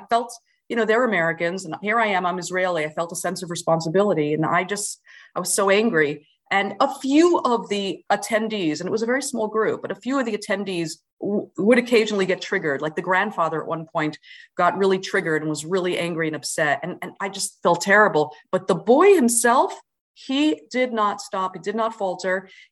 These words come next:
just kept on reading from the Torah. You couldn't really hear him, but thankfully he had a, a mic hooked on to his lapel, and it was videoed. And, uh, at one point the videographer put, put the headphones on me so I could hear, and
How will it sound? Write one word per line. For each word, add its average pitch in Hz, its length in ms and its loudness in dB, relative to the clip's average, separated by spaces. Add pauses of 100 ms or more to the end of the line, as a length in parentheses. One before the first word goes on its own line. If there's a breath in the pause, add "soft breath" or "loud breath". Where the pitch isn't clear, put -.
(140)
just - 180 -6
kept 240 240 0
on 247 240 2
reading 226 220 0
from 226 140 0
the 220 80 -2
Torah. 180 480 2
You 208 80 -4
couldn't 294 220 0
really 220 200 0
hear 277 300 -2
him, 175 400 -8 (340)
but 208 380 0 (100)
thankfully 202 580 -2
he 220 160 -4
had 202 200 0
a, 185 100 -2
a 175 220 -6
mic 196 440 -2
hooked 196 240 -8
on 175 280 2
to 175 80 -14
his 175 120 -10
lapel, 185 540 -2
and 165 240 -2
it 175 80 -6
was 165 240 -8 (140)
videoed. 175 540 2 (340 loud breath)
And, 175 260 -2
uh, 175 60 2
at 170 160 0
one 214 140 -4
point 202 180 -6
the 190 80 -6
videographer 185 720 -2
put, 233 220 -6 (240)
put 240 100 -4
the 208 80 4
headphones 214 380 2
on 175 100 2
me 170 80 -4
so 170 100 -6
I 170 60 0
could 170 140 -12
hear, 185 360 -2
and 170 280 -6